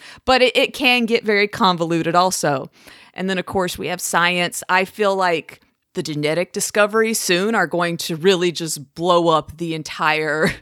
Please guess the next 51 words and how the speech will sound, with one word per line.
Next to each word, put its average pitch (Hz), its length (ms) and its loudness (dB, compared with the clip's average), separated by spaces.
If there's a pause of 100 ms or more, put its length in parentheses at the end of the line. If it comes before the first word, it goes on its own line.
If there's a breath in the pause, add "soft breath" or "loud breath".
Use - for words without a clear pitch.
(220 loud breath)
<laughs> - 320 -2
D 247 240 0
S 226 280 0
M 214 180 0
manual 196 600 2
and 165 180 0
all 190 240 2
of 185 100 -10
the 185 80 -8
terms 180 440 -4
we 175 140 -4
have. 180 520 0 (220 loud breath)
I 220 60 2
really 208 340 2
think 202 260 0
once 175 320 -4
they 170 160 -4
figure 165 260 -4
that 160 220 2
out, 175 60 0
it's 170 100 -6
gonna 160 100 -8
be, 160 60 -2
like, - 180 -10
all 269 220 2
new 233 180 0
things 180 480 0
because 208 280 -4
we're 269 120 -2
just 262 220 -4
scratching 208 420 -2
the 180 80 -6
surface 196 560 -2 (260 soft breath)
on 190 180 -2
what 208 180 2
we 190 100 -4
know. 180 420 2 (500 soft breath)
Our 202 160 2
last 202 340 0
episode 190 380 0
where 185 100 -6
we 185 80 -2
talked 180 300 -2
about 165 260 0
the - 100 0
evolution 180 440 -2
of 156 60 -4
schizophrenia 220 640 -2
treatment, 160 400 -2
I 147 120 -4
mean, 143 400 -6